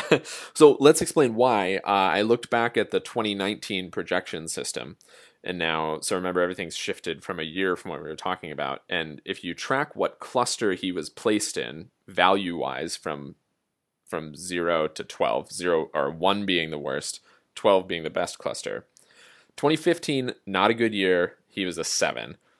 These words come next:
Speaker 2: Twenty sixteen, he's a ten. Twenty seventeen, he's an eleven. Twenty eighteen, he's an eleven. So you can immediately see why our projections liked him, because they thought, "This is a guy that belongs in the second best cluster." And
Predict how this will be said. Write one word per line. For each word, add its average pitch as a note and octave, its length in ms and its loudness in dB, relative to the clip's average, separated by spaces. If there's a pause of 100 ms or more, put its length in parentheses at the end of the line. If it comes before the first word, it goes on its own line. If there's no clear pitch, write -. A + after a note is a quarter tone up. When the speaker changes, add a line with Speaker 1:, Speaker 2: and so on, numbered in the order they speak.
(260)
Speaker 2:
Twenty B2+ 180 0
sixteen, D#3 480 -2
he's D#3 140 0
a D#3 40 -12
ten. F#2+ 520 -2
Twenty G#2+ 320 -6
seventeen, G#2+ 540 -2
he's G2+ 240 -4
an B2+ 100 -2
eleven. G2+ 380 0
Twenty G2+ 200 -6
eighteen, F#2+ 400 -4
he's F#2+ 220 -6
an E2 60 -10
eleven. E2+ 420 -2
So - 100 -6
you G#2 80 -6
can F#2+ 100 -4
immediately D3 520 -2
see F#2 680 -2 (640)
why G2 600 4 (160)
our F2 120 6
projections F2 640 -2
liked C#2+ 240 -2
him, - 140 -14 (240)
because F2 300 -2
they E2 100 2
thought, D#2 360 0 (140)
"This A2 140 0
is A#2+ 80 -2
a B2 80 2
guy G2+ 220 2
that F2 120 2
belongs E2 360 -4
in E2 80 -6
the D#2+ 60 -8
second - 420 -6
best - 280 -8
cluster." - 440 -10 (1300)
And F#2+ 300 0